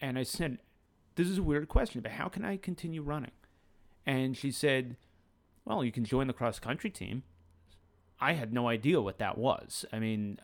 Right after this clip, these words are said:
uh, I, I didn't know that that existed. And I said, "Well, what is that?" And she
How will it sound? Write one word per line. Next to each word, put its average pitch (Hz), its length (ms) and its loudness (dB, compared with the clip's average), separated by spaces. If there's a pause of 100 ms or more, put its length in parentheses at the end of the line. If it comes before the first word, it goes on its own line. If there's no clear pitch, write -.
uh, 110 320 0 (240)
I, 120 160 2
I 120 160 0
didn't 131 120 2
know 120 140 2
that 113 120 0
that 107 220 -2
existed. 110 580 -4 (720)
And 123 160 0
I 117 60 0
said, 110 180 -4
"Well, 110 100 -2
what 117 220 0
is 180 200 0
that?" 107 180 -2
And 127 140 -4
she 117 200 -4